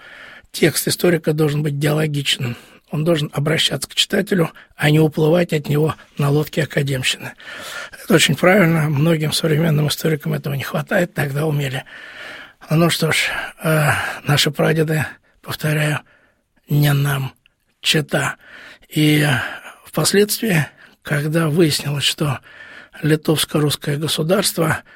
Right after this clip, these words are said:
обладая изначально ровно тем же народом, что и Северо-Восточная Русь,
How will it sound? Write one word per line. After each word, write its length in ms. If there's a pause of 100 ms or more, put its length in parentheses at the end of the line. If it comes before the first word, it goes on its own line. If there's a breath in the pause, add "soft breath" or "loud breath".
(320 loud breath)
обладая 680
изначально 600
ровно 240
тем 240
же 80
народом, 460 (840 loud breath)
что 280
и 100
Северо-Восточная 920
Русь, 280